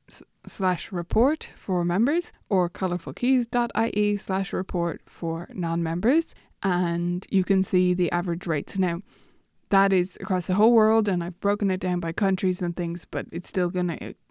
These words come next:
only give you a vague idea, because really what you want is a local rate, like in your town, your county, that kind of thing, because it does vary so much, because the cost of living varies so much depending on where you are. So I hope these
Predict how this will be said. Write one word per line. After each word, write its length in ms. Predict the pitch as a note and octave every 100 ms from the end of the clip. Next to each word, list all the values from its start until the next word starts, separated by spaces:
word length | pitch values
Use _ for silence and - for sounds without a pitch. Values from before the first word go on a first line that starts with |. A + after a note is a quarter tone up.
| -
only 220 | F#3 F3
give 160 | F3 E3
you 180 | E3
a 60 | D#3+
vague 320 | E3+ D#3+ D#3
idea, 340 | D#3 C#3+ E3 -
because 420 | E3+ F3 E3+ - _ -
really 280 | F#3+ G3+ G3
what 200 | F#3 -
you 140 | F#3
want 260 | F3 E3+ F3
is 140 | E3+
a 80 | E3+
local 800 | E3 E3 E3 F3+ A#3 A#3+ C4+ C4 -
rate, 300 | A3 C4+ - -
like 260 | E3 E3
in 140 | E3+ F3
your 240 | F3+ F#3+
town, 840 | F3+ - - F3+ F#3 G3 B3+ C#4+ - _ _ _ _
your 220 | - F3
county, 640 | E3 - F#3 F3+ G3 A#3 A#3
that 240 | G#3+ F#3+
kind 180 | - A3+
of 60 | A#3
thing, 300 | A#3+ B3+ C4+ -
because 260 | - G3
it 100 | F#3
does 200 | G3+ F#3+
vary 260 | G3 F3 E3+
so 180 | - F3
much, 360 | E3 - - _ _ -
because 680 | F3 - A3 G3+ E3+ F#3 - _ _ -
the 100 | F#3
cost 320 | - E3+ E3+
of 120 | E3+
living 340 | F3+ G3+ G3 E3
varies 320 | D#3+ D#3 E3
so 140 | F3
much 340 | D#3 D#3+ - -
depending 360 | G3+ - E3 E3
on 80 |
where 100 | D#3+
you 160 | D#3 D#3
are. 220 | - F3 - _ _
So 200 | - A3+
I 100 | -
hope 180 | G#3 C4
these 360 | D4+ D4+ C#4+